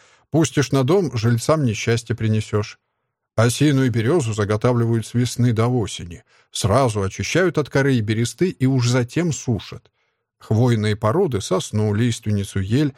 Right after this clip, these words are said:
рубят поздней осенью или в начале зимы, с первыми морозами и первым снежком.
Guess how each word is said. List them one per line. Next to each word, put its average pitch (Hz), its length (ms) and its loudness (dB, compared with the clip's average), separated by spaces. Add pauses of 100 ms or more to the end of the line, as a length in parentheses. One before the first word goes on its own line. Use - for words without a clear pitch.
(320)
рубят 190 480 2
поздней 147 340 0
осенью 98 540 -4 (120)
или 190 180 2
в 214 80 0
начале 139 420 0
зимы, 110 380 -2 (120)
с - 140 -6
первыми 104 440 2
морозами 98 680 0
и 113 100 0
первым 151 460 0
снежком. - 580 -6